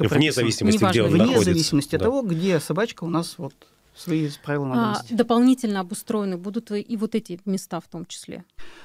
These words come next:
Speaker 2: Э, в планах есть такое, да. Мы понимаем, что место это всё-таки, оно ничем не огорожено, и поэтому собачка то-,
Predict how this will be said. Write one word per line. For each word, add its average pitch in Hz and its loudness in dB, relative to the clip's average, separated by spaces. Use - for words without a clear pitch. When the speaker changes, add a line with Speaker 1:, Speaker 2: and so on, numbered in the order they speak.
Speaker 2:
Э, 170 6
в 151 -4
планах 196 2
есть 220 0
такое, 170 2
да. 156 4
Мы 170 6
понимаем, 175 6
что - 2
место 175 2
это 160 -2
всё-таки, 156 2
оно 165 4
ничем 156 2
не 151 4
огорожено, 180 0
и 160 -4
поэтому 156 0
собачка 156 -6
то-, - -10